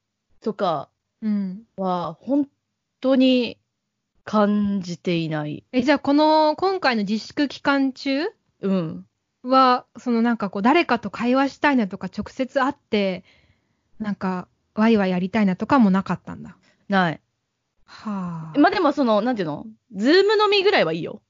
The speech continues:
Speaker 2: うんうんうん。
Speaker 1: なんか誰か、なんか誰とも喋りたくないとか、
Speaker 2: うん。
Speaker 1: なんか誰ともつながりたくないとかいう、あれはないけど、
Speaker 2: うん。
Speaker 1: そう、暇だから、なんか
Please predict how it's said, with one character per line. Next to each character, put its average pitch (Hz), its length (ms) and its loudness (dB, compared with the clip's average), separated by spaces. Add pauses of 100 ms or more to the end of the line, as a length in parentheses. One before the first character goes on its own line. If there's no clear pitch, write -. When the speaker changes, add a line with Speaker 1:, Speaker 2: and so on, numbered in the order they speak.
(200)
Speaker 2:
う 226 60 -10
ん - 20 -4
う 220 40 0
ん - 20 4
う 190 680 -2
ん。 180 280 -10 (160)
Speaker 1:
な 302 80 -4
ん 320 40 -4
か 277 60 -4
誰 453 220 0
か、 - 160 -12
な 233 140 -4
ん - 20 -8
か 240 80 -8
誰 277 180 2
と 494 100 0
も 494 60 -8
喋 427 160 -4
り 403 60 -4
た - 100 -8
く 311 80 -4
な 208 100 -2
い 196 80 -2
と 170 120 -6
か、 165 380 -6 (100)
Speaker 2:
う 220 80 -2
ん。 208 300 -2
Speaker 1:
な 320 80 -2
ん 311 40 -8
か 294 60 -2
誰 294 200 2
と 453 100 0
も 440 100 -4
つ - 120 -12
な 320 80 -2
が 311 80 -2
り 311 80 -2
た 311 100 -6 (120)
く - 180 -8
な 185 120 0
い 151 60 -6
と - 200 -16
か 302 120 2
い 349 200 2
う、 - 60 -10 (540)
あ 247 100 0
れ 262 60 4
は 247 80 4
な 240 140 0
い 240 80 -4
け 170 120 -12
ど、 180 380 -2
Speaker 2:
う 233 80 0
ん。 208 420 0
Speaker 1:
そ 277 80 -10
う、 254 40 -10
暇 285 200 0
だ 302 120 -2
か 196 100 -4
ら、 170 200 -4
な 175 120 -8
ん - 20 -10
か 156 200 -10